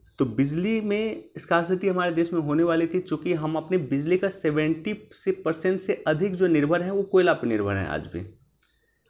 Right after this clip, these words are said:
और कोयला हमारे पास पर्याप्त मात्रा में नहीं है, हमें विदेश से आयात करना पड़ता है। तो इसलिए सरकार की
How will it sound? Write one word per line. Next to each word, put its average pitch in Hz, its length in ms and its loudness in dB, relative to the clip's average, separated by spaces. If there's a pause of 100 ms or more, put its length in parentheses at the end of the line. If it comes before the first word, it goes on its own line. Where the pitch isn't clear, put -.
(100)
और - 180 -12
कोयला 175 520 2
हमारे 139 240 2
पास 180 200 -2
पर्याप्त 156 340 -2
मात्रा 156 340 -2
में 165 80 2
नहीं 165 180 2
है, 175 120 -2
हमें 160 140 0
विदेश 143 400 -4
से 165 60 0
आयात 147 260 0
करना 147 220 0
पड़ता 143 380 -4
है। 147 140 -4
तो - 500 -20
इसलिए 226 280 -2
सरकार 185 380 0
की 214 500 -8